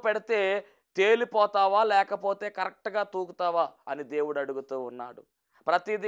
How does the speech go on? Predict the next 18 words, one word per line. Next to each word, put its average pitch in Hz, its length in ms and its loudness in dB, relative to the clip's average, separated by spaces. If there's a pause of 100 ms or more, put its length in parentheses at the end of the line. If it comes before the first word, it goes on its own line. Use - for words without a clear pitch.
కూడా 208 220 0
కొలత 190 240 0 (120)
వేస్తాడు 180 440 -2
కదా 165 120 0 (100)
మరి. 190 180 -2 (320)
కాబట్టి 180 400 2
నీ 180 80 -2 (160)
భక్తి 160 320 -2
యొక్క 214 160 -4 (120)
స్థాయి 185 380 0 (120)
ఎలా 170 120 2 (140)
ఉందని 160 360 -6 (380)
ప్రభు 156 360 2
అడుగుతూ 147 340 -2 (160)
ఉన్నాడు. 123 340 -12 (540)
ఖచ్చితముగా 240 580 4 (100)
మనమందరము 196 600 2 (100)
కూడా 180 200 8